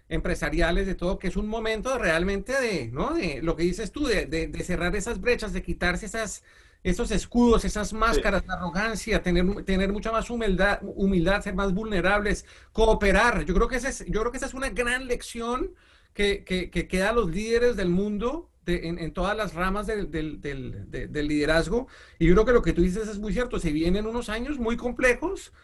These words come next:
Speaker 1: con unos desafíos
Speaker 2: Sí.
Speaker 1: inmensos. Si no nos unimos y si no rompemos esas corazas y entramos en una dinámica de colaboración, creo que va a ser muy difícil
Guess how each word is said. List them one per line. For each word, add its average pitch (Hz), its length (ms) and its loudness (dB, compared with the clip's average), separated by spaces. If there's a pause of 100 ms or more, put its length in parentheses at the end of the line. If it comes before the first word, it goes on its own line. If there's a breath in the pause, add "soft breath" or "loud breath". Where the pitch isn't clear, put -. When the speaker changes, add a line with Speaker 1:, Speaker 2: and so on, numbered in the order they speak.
Speaker 1:
con 185 140 4
unos 214 160 2
desafíos 226 460 -2
Speaker 2:
Sí. 247 80 -6
Speaker 1:
inmensos. 202 400 4 (440)
Si 196 120 -2
no 196 120 2
nos 240 160 -4
unimos 226 460 -2
y - 80 -6
si 190 140 -2
no 196 340 2
rompemos 202 480 -2
esas 226 240 -8
corazas 185 500 2
y 214 220 -4 (180 loud breath)
entramos 185 400 2
en 214 120 0
una 208 320 4
dinámica 190 500 2
de 226 80 2
colaboración, 180 600 0
creo 196 100 -4
que 208 80 -4
va 196 40 0
a - 20 -4
ser 185 140 0
muy 220 240 2
difícil 226 580 -4